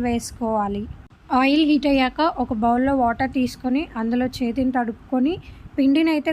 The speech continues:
కొంచెం కొంచెంగా తీసుకొని మనకి ఏ సైజులో బోండా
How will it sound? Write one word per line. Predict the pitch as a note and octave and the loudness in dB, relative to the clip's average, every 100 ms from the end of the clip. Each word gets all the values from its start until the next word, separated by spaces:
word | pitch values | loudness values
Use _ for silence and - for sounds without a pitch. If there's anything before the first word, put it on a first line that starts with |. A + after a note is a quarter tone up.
| D#4 | 2
కొంచెం | C#4 C4 C#4+ C#4+ | 2 2 2 2
కొంచెంగా | C#4 C4+ C#4 C#4 C#4 | 2 0 0 0 0
తీసుకొని | C4 B3+ - - B3+ D#4+ F4 | 0 -2 -4 -2 0 0 -2
మనకి | B3 A#3+ B3 B3 B3 - A#3+ | 0 -2 -2 -4 -4 -6 -2
ఏ | C4 | 0
సైజులో | C#4+ C#4 C4 C4 A#3+ | 0 0 2 2 2
బోండా | B3 A#3+ | 0 0